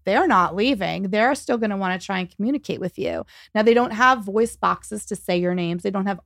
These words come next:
arms to hug you or fingers to dial a phone, but they find ways to talk to us, to guide us, to show us they're right there loving us, supporting us. They're for every happy moment. They're for every sad moment.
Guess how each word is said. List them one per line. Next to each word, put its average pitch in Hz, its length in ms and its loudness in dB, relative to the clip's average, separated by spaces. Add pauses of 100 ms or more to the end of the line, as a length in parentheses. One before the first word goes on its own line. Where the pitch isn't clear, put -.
arms 196 360 -4
to 190 100 -10
hug 185 340 -4
you 170 240 -2
or 190 100 -2
fingers 190 340 -6
to 202 120 -8
dial 170 320 0
a 160 40 -6
phone, 202 380 2 (380)
but - 180 -6
they 247 220 4
find 320 440 0
ways 226 480 0
to - 120 -12
talk 180 340 -4
to - 160 -12
us, - 340 -10 (240)
to 220 80 2
guide 196 440 2
us, - 300 -10
to 214 240 0
show 233 360 0
us 240 180 -2
they're 196 240 -4
right 196 320 -4
there 214 160 0
loving 190 440 -4
us, 180 140 -12
supporting 202 540 -4
us. 175 240 -8 (360)
They're 220 100 -2
for 240 140 -6
every 240 160 -6
happy 214 400 -2
moment. 180 300 -12 (100)
They're 175 120 -8
for 208 160 -8
every 208 140 -4
sad 208 400 -2
moment. 165 300 -8